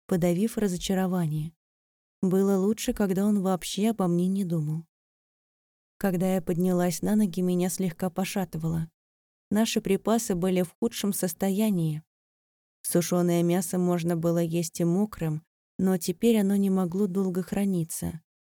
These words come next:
Хлеб и травы пришли в негодность, а сыр от воды стал склизким. Моя карта Немии промокла,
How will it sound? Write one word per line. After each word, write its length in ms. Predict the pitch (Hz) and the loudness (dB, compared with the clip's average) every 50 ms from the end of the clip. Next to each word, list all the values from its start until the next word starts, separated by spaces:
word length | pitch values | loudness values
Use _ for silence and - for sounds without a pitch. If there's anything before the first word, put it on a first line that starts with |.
| _ _ _ _ _ _ _ _ - | _ _ _ _ _ _ _ _ -2
Хлеб 280 | 190 190 208 214 208 - | 0 2 2 2 2 0
и 60 | 202 | -2
травы 360 | - - 208 220 220 196 196 | 0 2 2 2 2 2 0
пришли 380 | - - 170 170 160 - 160 160 | 0 0 -2 0 0 0 0 2
в 60 | 156 | 2
негодность, 720 | 160 156 156 156 165 170 196 165 160 170 170 165 - _ _ _ _ _ _ - | 2 2 2 2 2 2 2 2 0 -2 -2 -4 -8 _ _ _ _ _ _ -2
а 160 | 185 180 165 | 0 0 0
сыр 280 | - - - 247 240 | 0 2 2 2 4
от 140 | 226 214 - | 2 2 0
воды 300 | 190 185 180 160 175 185 | 0 0 2 2 2 0
стал 320 | 180 - - - 175 175 165 | 0 -2 -2 -2 -2 0 -2
склизким. 720 | - - - 160 160 165 160 - - - 165 156 175 - _ _ _ _ _ _ _ _ _ _ _ _ _ _ _ _ - - | -4 -6 -4 -4 -4 -4 -4 -8 -8 -6 -6 -6 -6 -8 _ _ _ _ _ _ _ _ _ _ _ _ _ _ _ _ -2 0
Моя 300 | 185 185 180 185 185 185 | 2 2 4 2 2 2
карта 340 | - 190 185 165 - 170 | 0 0 -2 0 0 0
Немии 380 | 175 185 202 202 196 190 180 175 | 2 2 2 2 2 2 2 0
промокла, 760 | 165 - 165 165 170 175 202 220 214 - - 165 165 160 | 0 0 0 2 2 2 2 0 -2 -2 -4 -4 -4 -4